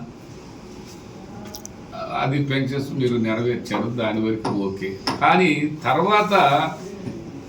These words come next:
గతంలో ఉన్న పెన్షన్స్ కాకుండా ఇప్పుడు అవసరమైనటువంటి యాభై సంవత్సరాలకే మేము, ఏ, బీసీలకి, ఎస్సీలకి యాభై సంవత్సరాలకే పెన్షన్ ఇస్తామని చెప్పారు.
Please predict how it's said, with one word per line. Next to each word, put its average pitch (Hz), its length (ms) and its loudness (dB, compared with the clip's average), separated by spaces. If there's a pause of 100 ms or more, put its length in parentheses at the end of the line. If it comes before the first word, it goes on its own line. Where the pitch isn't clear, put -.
(100)
గతంలో 196 420 4
ఉన్న 190 220 6
పెన్షన్స్ 170 560 2
కాకుండా 147 440 2
ఇప్పుడు 196 640 4
అవసరమైనటువంటి 165 1200 4 (680)
యాభై 160 400 8
సంవత్సరాలకే 170 760 2
మేము, 156 280 4
ఏ, 143 420 6 (320)
బీసీలకి, 147 680 4
ఎస్సీలకి 139 800 2 (480)
యాభై 143 360 4
సంవత్సరాలకే 139 600 0
పెన్షన్ 123 480 -2
ఇస్తామని 113 540 0
చెప్పారు. 95 400 -2